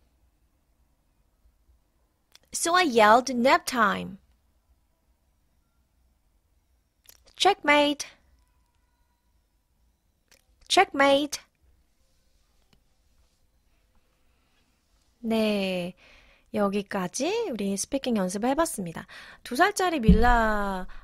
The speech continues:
어, 두 살인데도 우리나라 나이로 한 네 살로 그냥 쉽게 이야기하면 네 살인데도 이야기, 말 굉장히 잘하죠.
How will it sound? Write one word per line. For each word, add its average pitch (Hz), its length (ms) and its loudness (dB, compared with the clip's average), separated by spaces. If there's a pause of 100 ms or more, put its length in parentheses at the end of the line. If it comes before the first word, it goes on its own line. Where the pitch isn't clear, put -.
(140)
어, 196 240 -6
두 226 100 -8
살인데도 226 960 2
우리나라 190 480 -4
나이로 180 340 -6
한 185 180 -8
네 175 140 2
살로 214 360 0
그냥 185 300 -4
쉽게 - 300 -6
이야기하면 190 580 -2
네 190 140 0
살인데도 262 480 2
이야기, 196 480 -4
말 185 240 0
굉장히 196 320 -6
잘하죠. 185 720 -8